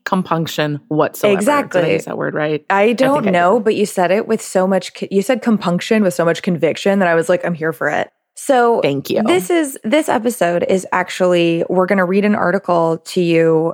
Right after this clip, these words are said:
Speaker 2: that Tracy wrote, and it's based on Valerie Young's research. And again, I'll stick Tracy's website in show notes, so it's right below if you want it. It's tracy podell dot com, but it's called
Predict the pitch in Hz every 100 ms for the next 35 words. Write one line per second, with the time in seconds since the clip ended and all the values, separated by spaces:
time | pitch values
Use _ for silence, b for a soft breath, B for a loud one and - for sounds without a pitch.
0 | - 170 170 165 - - 196 185 202 196
1 | 160 156 240 - - 190 180 170 - -
2 | 160 180 185 - 180 165 156 170 175 185
3 | 165 160 170 165 151 160 - 156 247 -
4 | - - _ _ - 196 190 185 185 175
5 | - 180 170 165 - _ - 202 190 185
6 | 170 156 - - 185 175 - 180 202 -
7 | 165 156 180 220 180 170 170 165 208 330
8 | 285 120 95 180 277 - - 220 165 160
9 | 208 320 _ _ - 170 - - 165 -
10 | 240 - 277 220 170 165 170 190 208 -
11 | - 151 143 165 262 - _ _ _ -
12 | 269 285 - - 240 233 202